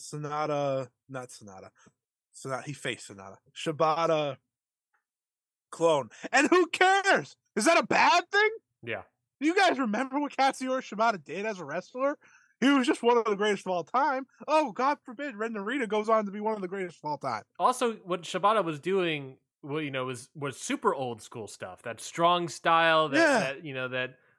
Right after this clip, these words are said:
Speaker 2: old school style that he was doing. Now, Ren Narita's continuing that through,
Speaker 1: Ugh.
Speaker 2: through the old school ideology, to, through Shibata,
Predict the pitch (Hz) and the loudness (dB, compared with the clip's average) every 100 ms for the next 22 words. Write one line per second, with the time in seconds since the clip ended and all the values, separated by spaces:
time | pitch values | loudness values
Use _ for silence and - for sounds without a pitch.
0 | _ 175 196 196 143 - 165 147 - 139 | _ 2 2 2 -4 -6 -4 -4 -6 -4
1 | 110 104 98 98 - 117 117 139 127 127 | -4 -4 -8 -12 -8 -8 -6 -6 -6 -6
2 | 117 110 - _ - 196 202 202 180 196 | -6 -6 -12 _ -4 2 4 4 2 2
3 | 208 208 220 220 - 226 247 330 262 160 | 4 2 2 0 -4 -2 0 2 2 -2
4 | 107 85 - _ _ - - 180 294 262 | -6 -14 -18 _ _ -20 -10 -4 0 2
5 | 226 233 185 - - 175 226 277 247 208 | 4 4 2 -4 -8 -2 0 0 -2 -2
6 | 196 202 170 - 180 170 156 151 135 127 | 0 -2 -6 -10 -4 -2 -2 -4 -6 -4
7 | 117 117 120 120 - 247 277 285 - - | -4 -6 -10 -14 -10 -4 -2 -4 -8 -10
8 | 240 262 247 - 185 160 127 120 123 | -6 -6 -6 -6 -4 0 0 -2 -4